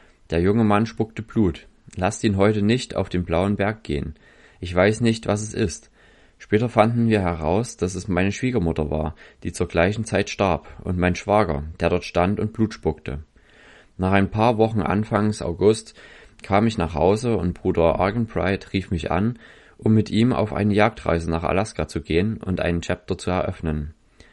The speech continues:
Nun, der Herr zeigte mir eine Vision von, nun, es ist schrecklich, das erwähnen zu müssen. Ich hoffe, es klingt nicht gotteslästerlich. Von einem Jagdausflug, auf den ich gehen würde und was ich mitnehmen würde, wer mich begleiten würde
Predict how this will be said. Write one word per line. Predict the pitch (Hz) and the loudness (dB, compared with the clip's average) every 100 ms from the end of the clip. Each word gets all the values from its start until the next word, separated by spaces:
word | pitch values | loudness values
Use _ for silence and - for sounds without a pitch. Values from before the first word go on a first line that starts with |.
| _ _ _ _ | _ _ _ _
Nun, | - 101 123 147 | -2 2 2 2
der | 107 87 | 0 0
Herr | 85 101 | 0 -2
zeigte | - 87 98 104 | -2 -4 -2 -2
mir | 104 | 0
eine | 87 101 | 0 0
Vision | 95 - 107 107 87 | -2 0 4 6 4
von, | - 85 82 82 _ - _ _ _ - | 0 0 0 -4 _ -20 _ _ _ -4
nun, | 110 110 | 2 2
es | 95 | 2
ist | - - | -4 -10
schrecklich, | - 104 - 87 | -2 -2 0 -4
das | - 87 - - | -2 -6 -6 -6
erwähnen | 98 95 107 98 | 0 4 4 2
zu | 85 | 0
müssen. | 80 76 76 76 78 - | -2 -2 -6 -8 -10 -12
Ich | 85 | -6
hoffe, | 95 95 95 | -2 0 0
es | 90 | -2
klingt | - 90 | -2 -2
nicht | 92 87 | -2 -2
gotteslästerlich. | 98 101 - 85 - 80 76 76 - _ _ _ _ _ - - | -2 -2 -2 -6 -4 -6 -6 -8 -14 _ _ _ _ _ -20 -4
Von | 98 | -2
einem | 90 104 101 | 2 4 4
Jagdausflug, | 113 - 92 - - 82 76 | 4 2 -2 -2 -4 -4 -4
auf | - 87 | -6 -6
den | 90 90 | -2 -2
ich | 87 | -2
gehen | - 95 104 | -2 0 2
würde | 110 113 113 - - - _ | 2 2 -2 -6 -20 -20 _
und | 101 90 | -2 0
was | 98 | 0
ich | 101 | 2
mitnehmen | 113 - 90 80 80 | 0 0 0 0 0
würde, | 78 78 76 80 - | -2 -2 -4 -4 -4
wer | 80 | -2
mich | 95 - | -2 -2
begleiten | 101 113 113 90 78 | -2 2 2 0 -2
würde | 78 73 | -4 -6